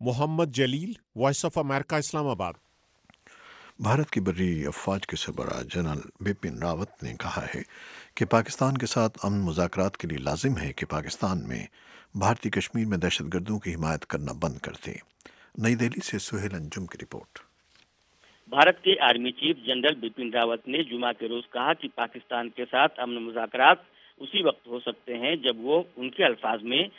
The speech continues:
Speaker 3: بھارت کے زیر انتظام کشمیر میں دہشت گردی کی حمایت بند کر دے۔ مغربی سیکٹر میں بھارت پاک سرحد پر فوج کی ایک مشق کا مشاہدہ کرنے گئے تھے، جو کہ تھار ریگستان میں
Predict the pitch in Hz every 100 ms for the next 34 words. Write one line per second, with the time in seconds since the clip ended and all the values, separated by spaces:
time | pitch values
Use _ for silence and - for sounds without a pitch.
0 | - - 110 123 160 - 156 127 120 123
1 | 117 120 123 113 123 - 113 113 135 170
2 | 127 113 110 117 117 139 147 120 117 117
3 | 120 110 123 113 123 110 117 135 123 92
4 | _ - 139 160 165 175 214 131 - 131
5 | 123 170 123 120 123 - 135 135 120 117
6 | 131 - 160 - 120 123 - 147 143 120
7 | 139 - 127 147 156 131 127 123 127 180
8 | - 113 120 117 113 107 131 185 190 -
9 | - - 127 147 160 - 123 151 131 120
10 | 117 - 127 117 123